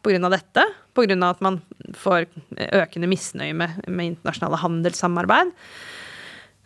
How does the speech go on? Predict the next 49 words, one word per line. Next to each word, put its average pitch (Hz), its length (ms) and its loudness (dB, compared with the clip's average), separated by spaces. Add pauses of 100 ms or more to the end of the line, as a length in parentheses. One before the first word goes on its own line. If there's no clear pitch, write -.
(100)
eh, 240 140 8
og 240 180 6
samarbeid 190 560 6
generelt, 233 320 6
men 339 160 6
også 302 240 4
fordi 294 240 6 (720)
det 330 160 8
handler 226 240 6
om 220 80 4
at, 233 240 2
eh, 233 240 4
at, 233 240 0
eh, 226 320 4
i 226 80 6
et 226 160 2
samfunn 185 560 2
hvor 202 80 6
ikke 202 160 0
mulighetene 185 460 4
er 180 80 2
jevnt 175 560 -4
og 196 100 4
likt - 220 -6
fordelt, 254 260 4
så 359 160 0
blir 311 160 2
det 339 60 8
også 339 180 2
vanskeligere 190 560 2
for, 254 240 4
ikke - 240 -16
sant, 277 240 2
de 233 80 4
talentene 202 480 2
som 214 80 6
skal 208 220 2
opp - 100 -6
og 208 60 2
frem, 190 100 4
å 247 80 2
komme 196 240 4
opp 190 160 -2
hvis 233 160 -2
du 254 80 0
fødes 185 240 2
i 185 80 2
en 190 160 0
familie 190 540 2